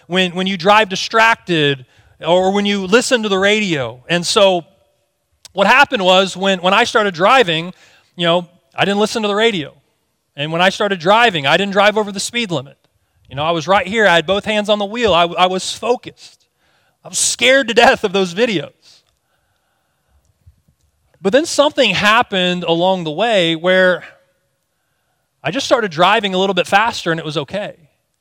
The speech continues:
And I turned on the radio and I didn't get in an accident.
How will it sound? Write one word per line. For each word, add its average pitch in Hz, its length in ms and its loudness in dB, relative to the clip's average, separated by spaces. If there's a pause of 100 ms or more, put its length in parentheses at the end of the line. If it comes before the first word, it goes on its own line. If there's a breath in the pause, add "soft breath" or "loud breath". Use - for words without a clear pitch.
(1800)
And 185 340 -2 (380)
I 165 100 2
turned 240 240 -4
on 226 140 0
the 180 80 -2
radio 202 400 2
and 185 100 0
I 180 60 4
didn't 202 160 -2
get 208 120 0
in 185 120 0
an 160 100 0
accident. 156 560 -4